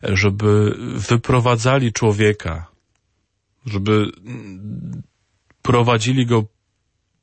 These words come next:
po drogach, które będą drogami przymierza, ponownego zawarcia przymierza z Bogiem. Aż wreszcie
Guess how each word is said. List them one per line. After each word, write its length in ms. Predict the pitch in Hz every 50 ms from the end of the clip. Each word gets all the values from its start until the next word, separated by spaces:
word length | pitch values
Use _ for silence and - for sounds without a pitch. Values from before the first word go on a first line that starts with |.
| _ _ _
po 200 | - - 113 110
drogach, 640 | 107 107 117 120 123 127 120 120 117 113 107 - - _ - - - - - - - _ - - 107 104 98 98 -
które 500 | - - - - 110 107 107 104 104 98 - - - - - - - - - - 90
będą 420 | 90 101 107 110 110 110 110 110
drogami 460 | 107 107 107 104 110 107 113 113 107
przymierza, 720 | - - - - 127 123 123 127 127 120 104 92 85 85
ponownego 840 | - - 101 107 107 107 101 104 113 113 110 107 98 90 85 87 90 95 -
zawarcia 540 | 87 95 92 87 98 95 95 - - 98
przymierza 540 | 90 - - - 101 101 101 98 92 98 92
z 100 | 90 90
Bogiem. 540 | 92 92 90 80 80 - - - 82 87 98 _ - - - - - - - - - - - - _ - - -
Aż 160 | - 110 113
wreszcie 640 | 113 127 147 160 - - - - - 143 135 135 123